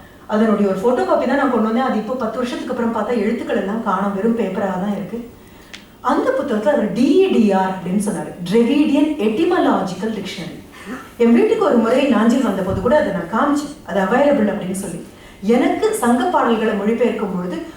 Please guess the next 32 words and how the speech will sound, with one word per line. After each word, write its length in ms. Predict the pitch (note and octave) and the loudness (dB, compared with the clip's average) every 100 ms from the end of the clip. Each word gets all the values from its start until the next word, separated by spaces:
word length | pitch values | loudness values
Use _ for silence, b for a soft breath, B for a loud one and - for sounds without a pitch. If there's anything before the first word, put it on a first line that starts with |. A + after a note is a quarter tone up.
| B | B
ரொம்ப 280 | G3 A3 A#4+ | 0 4 4
பெரிய 280 | - C#4+ B3 | 2 2 2
உதவியாக 460 | A3+ A3 A#3 G3+ A#3 | 2 2 2 2 2
இருந்த 220 | G#3 G#3 | 2 0
புத்தகம். 320 | - D#3 F3+ | -4 -6 -6
நான் 180 | G3+ A3+ | -4 0
காண்பிக்கிறதுக்காக 640 | C#4 F#4 G#4 - A3+ G3+ | 2 2 2 0 0 0
தான் 160 | G#3+ B3 | 0 2
கொண்டு 220 | A3+ A#3+ | 2 2
வந்தேன். 300 | A3+ - - - - | -2 -4 -10 -18 -2
என்ன 180 | B3 F4 | 0 2
காரணம் 380 | B3+ G#3 G#3 | 2 0 0
அப்படின்னா, 380 | G#3 F3+ F3+ - B B B - | -2 -4 -2 -2 B B B -2
இங்க 220 | D4 E4+ | 2 4
இருக்கக்கூடியவர்கள் 920 | F4 G#4 A#4+ D#4 A#3 F#3+ G3+ B3 G#3+ | 4 2 2 0 0 0 2 0 2
யாரும் 520 | F#3+ F#3+ F3+ C#4 - - | 0 0 0 -2 -4 -4
தலைகீழ் 400 | A#3+ A#3+ G4+ G#4+ | 0 2 2 2
விகிதங்கள் 420 | E4 B3+ A#3+ A3+ | 0 2 2 2
படித்தவர்களோ, 800 | G3+ F3+ - E3+ E3 F3+ C#4+ - - - - - | -2 -6 -6 -6 -4 -2 -2 -2 -10 -20 -20 -12
ஏன்னா 180 | C4 - | -2 0
தலைகீழ் 360 | C4 A#3 F#4+ G4+ | 2 2 2 0
விகிதம் 340 | - E4 D4 | 0 0 0
படிக்கக்கூடிய 520 | D4 - - C#4+ C#4 | 0 0 -2 0 2
நபர்கள் 340 | A#3+ C4+ C#4 D#4 | 2 2 2 2
அமரா 340 | A#3+ A#3+ C#4+ | 4 4 2
துணி 140 | C4+ A#3+ | 2 0
படிப்பாங்கன்னு 440 | A#3 A#3 A#3+ A#3+ | 0 0 0 2
நான் 140 | C4+ | 2
ஒரு 100 | G3+ | 2
நாளும் 240 | G#3+ G#3+ G#3+ | 2 2 0
சொல்ல 160 | F#3+ E3 | -2 -4
மாட்டேன். 280 | E3 - | -8 -10